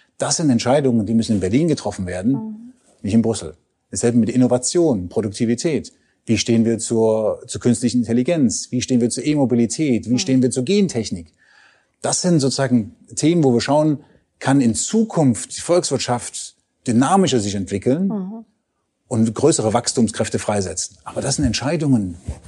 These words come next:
Speaker 1: die werden nicht hier in Frankfurt getroffen,
Speaker 2: Mhm.
Speaker 1: die müssen in Berlin getroffen werden. Das sind große politische Entscheidungen, wo es eine gesellschaftliche Debatte braucht.
Speaker 2: Mhm.
Speaker 1: Aber wenn sich dort was bewegt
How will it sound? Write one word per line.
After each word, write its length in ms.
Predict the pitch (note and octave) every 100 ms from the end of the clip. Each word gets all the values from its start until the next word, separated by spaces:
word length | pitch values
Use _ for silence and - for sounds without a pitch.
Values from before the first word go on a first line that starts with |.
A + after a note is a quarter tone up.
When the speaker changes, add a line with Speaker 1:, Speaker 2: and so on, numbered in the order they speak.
| -
Speaker 1:
die 160 | A2+ F#2
werden 140 | G2+
nicht 160 | G#2 -
hier 160 | C3+
in 60 | G2+
Frankfurt 340 | B2+ D3 F#2+
getroffen, 360 | G2 G#2+ G#2 G2+
Speaker 2:
Mhm. 40 |
Speaker 1:
die 60 | G#2
müssen 160 | A#2
in 60 | G#2+
Berlin 220 | F#2+ C#3+
getroffen 300 | D3 - G2+
werden. 160 | G#2 B2 - - -
Das 100 | -
sind 100 | A2
große 340 | - B2+ D#3+ B2
politische 460 | - A#2+ C#3+ -
Entscheidungen, 420 | A#2 A2+ C3 C#3+ A#2
wo 60 |
es 80 | G#2+
eine 80 | G#2
gesellschaftliche 540 | G2+ A#2 A2 G2+ G2
Debatte 340 | G2+ C3 C3+ A#2
braucht. 440 | - - - - _
Speaker 2:
Mhm. 200 | A#3+ F#3 G3+ - - - _ _ _
Speaker 1:
Aber 180 | A#2 A#2+
wenn 220 | D#3+ D3+
sich 180 | C3+ -
dort 340 | G3 - -
was 200 | A#2+ -
bewegt 720 | G#2 D#3 B3+ - - - -